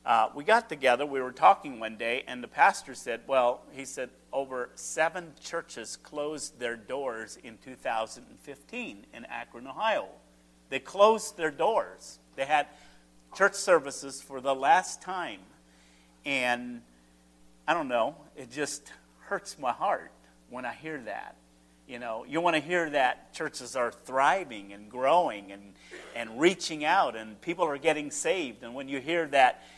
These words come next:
they've closed their doors, or when you hear that, um, two of them had to come together and merge, you just kinda can't help but, uh, feel like, you know, "Lord, why? Why did it get to this? What happened?"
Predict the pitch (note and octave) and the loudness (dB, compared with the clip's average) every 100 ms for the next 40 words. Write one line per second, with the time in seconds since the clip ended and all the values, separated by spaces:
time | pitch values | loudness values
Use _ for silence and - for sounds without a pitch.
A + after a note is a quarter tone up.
0 | - C#3 D3 - - F#3+ G3 A3 A3 - | -2 4 4 2 -6 10 12 12 12 4
1 | D3+ D#3+ D3 F#3 A3 C3+ A2 A#2 A#2 C3+ | 4 4 6 8 8 6 2 -8 -6 -6
2 | C#3+ C3+ F#3 E3 D#3 C#3 - - - _ | -4 0 2 6 8 8 4 -20 -20 _
3 | B2+ B2 A#2 - - - - G#3 F#3+ E3+ | 2 4 4 0 -12 -14 6 12 12 12
4 | D3+ E3 D#3+ C#3 E3+ D#3+ D3 E3 E3 D#3 | 2 2 0 -2 -10 -10 2 6 6 2
5 | D3+ F3+ A#3 C#3+ G#2 A#2 A#2+ C#3+ - - | -2 2 2 0 -6 -16 -16 -14 -14 -10
6 | E3 D3+ B2+ B2+ - - E3+ D3+ D3+ G#3 | -6 -2 -2 -4 -12 -10 -6 -6 -4 -6
7 | - C3 B2 - - - - - C3+ B2 | -6 -6 -6 -8 -20 -20 -20 -4 0 2
8 | - - - G3+ A3 F3 C#3+ B2 - D3 | 0 -8 -16 -4 2 4 4 -2 -12 -2
9 | C#3+ C#3 C#3 - - F3+ F3 D3+ D3+ G3+ | 2 2 -2 -16 -20 -14 -8 -6 -4 2
10 | G#3+ F3 F3 A#3+ C4+ E3+ A2 B2+ F#3+ A#3 | 4 4 6 12 12 10 4 -2 4 6
11 | D4 C#4 A3+ F#3 A#3 B3+ A#3+ D3+ A#2+ E3+ | 4 2 0 0 2 2 2 -2 -6 -2
12 | A3 A#3 A#3 B3 - D3+ | 0 2 2 2 2 -8